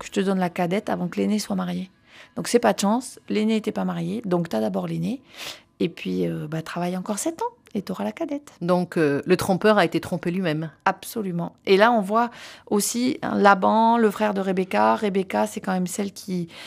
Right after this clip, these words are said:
Speaker 1: initie bien Jacob à la ruse. Euh, Jacob est chez lui.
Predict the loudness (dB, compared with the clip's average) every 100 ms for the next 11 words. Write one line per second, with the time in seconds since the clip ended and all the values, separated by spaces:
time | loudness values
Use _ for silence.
0 | -6 2 6 6 4 0 0 2 4 4
1 | 2 4 4 4 2 2 0 0 -2 -6
2 | -14 -14 -2 2 6 6 6 6 4 4
3 | 4 6 6 4 4 4 0